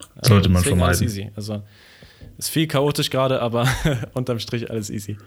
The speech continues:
Speaker 2: Beschreibt eigentlich mein
Speaker 1: Und
Speaker 2: Leben ganz gut, ja. <laughs>
Speaker 1: Und wieso bist du jetzt, äh, nach zwei Monaten aus Berlin wieder weggezogen?
Speaker 2: Ja, äh, pf, größtenteils soziale Gründe. Also ich hab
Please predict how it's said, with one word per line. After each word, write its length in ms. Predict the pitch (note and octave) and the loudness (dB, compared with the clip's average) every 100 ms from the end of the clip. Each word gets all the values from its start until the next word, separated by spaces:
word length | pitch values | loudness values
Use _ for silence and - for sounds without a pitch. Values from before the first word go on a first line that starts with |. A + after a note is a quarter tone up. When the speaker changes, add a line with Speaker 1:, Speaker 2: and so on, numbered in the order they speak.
| - - - - | -20 -20 -20 -6
Speaker 2:
Beschreibt 320 | D3 D#3 D#3 | -2 0 2
eigentlich 220 | D3 C3+ | 2 4
mein 80 | A#2 | 6
Speaker 1:
Und 60 | A2+ | 6
Speaker 2:
Leben 200 | A#2 G#2+ | 4 -2
ganz 180 | G#2 G#2 | -4 -6
gut, 200 | G#2 - | -10 -10
ja. 80 | - _ - - | -14 _ -20 -4
<laughs> 400 | D#3 - E3 - D#3+ - - - - - G#2 - A#2 - - - - - | -2 0 -2 -2 0 2 0 -4 -2 2 2 2 0 -2 0 0 0 2
Speaker 1:
Und 220 | A2+ A2 | 2 4
wieso 200 | B2+ A#2+ | 2 2
bist 220 | A#2 - | 0 2
du 80 | G#2+ | 2
jetzt, 240 | G#2 - | 0 0
äh, 520 | - G2 G2 F#2+ F#2 - | 0 2 2 2 0 0
nach 200 | - G2+ | 2 2
zwei 180 | - G2 | 2 0
Monaten 320 | G2+ G2 - F#2 | 2 0 0 0
aus 180 | G2 | 0
Berlin 300 | - F#2 F#2+ | 2 2 2
wieder 180 | F#2+ F2 | 2 2
weggezogen? 680 | F#2+ - B2+ D3 D3+ E3 - _ - _ _ - - - - - | 0 -2 -2 0 2 0 -2 _ -20 _ _ -20 -20 -20 -18 -12
Speaker 2:
Ja, 420 | G2+ A2+ A#2 A#2+ | -6 -2 0 -2
äh, 500 | - G2 - D3 C3 | -4 -12 -14 -12 -12
pf, 220 | A#2+ - - | -14 -16 -6
größtenteils 460 | D3 D3+ C3 B2 | -4 -2 -2 -2
soziale 380 | A#2 - A#2 A2+ | -4 -4 -4 -4
Gründe. 380 | - A2 G#2+ - | -6 -10 -10 -10
Also 240 | A#2 A#2 | -6 -4
ich 100 | A2 | -4
hab 100 | A2 | -6